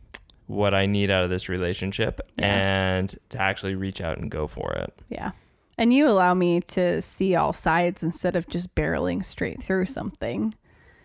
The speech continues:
Speaker 2: which is my tendency to
Speaker 1: That is
Speaker 2: just
Speaker 1: what I'm hoping to do.
Speaker 2: <laughs> It's working.
Speaker 1: Okay, good.
Speaker 2: <laughs> It's working. It makes me a better, makes me a better coach. It makes me a better mentor, makes me a better teacher.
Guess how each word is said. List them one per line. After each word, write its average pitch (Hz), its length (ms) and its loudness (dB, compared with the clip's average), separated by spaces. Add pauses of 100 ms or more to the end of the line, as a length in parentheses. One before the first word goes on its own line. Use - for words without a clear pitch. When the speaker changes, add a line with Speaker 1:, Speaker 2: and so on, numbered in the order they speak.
(240)
Speaker 2:
which 196 260 0
is 180 180 0
my 160 140 -2
tendency - 840 -4 (120)
to - 140 -10
Speaker 1:
That 107 160 -4
is 101 240 0
Speaker 2:
just - 100 -4
Speaker 1:
what 104 120 2
I'm 104 120 2
hoping 104 520 -2
to - 140 -12
do. - 320 4 (100)
Speaker 2:
<laughs> 480 40 6 (800)
It's - 200 -2
working. - 400 -4 (240)
Speaker 1:
Okay, - 300 -2
good. - 300 -2 (120)
Speaker 2:
<laughs> - 400 0
It's - 240 -4
working. 190 560 -6 (460)
It 226 80 0
makes 220 340 0
me 190 220 2
a 180 60 2
better, 175 560 0 (240)
makes 190 280 0
me 175 60 0
a 170 40 -4
better 170 200 0
coach. - 460 -4
It - 60 -4
makes - 220 -8
me - 80 -6
a - 40 -10
better 190 200 -4
mentor, 196 720 -6
makes - 220 -10
me 170 60 -2
a - 20 -6
better 196 200 -4
teacher. - 600 -6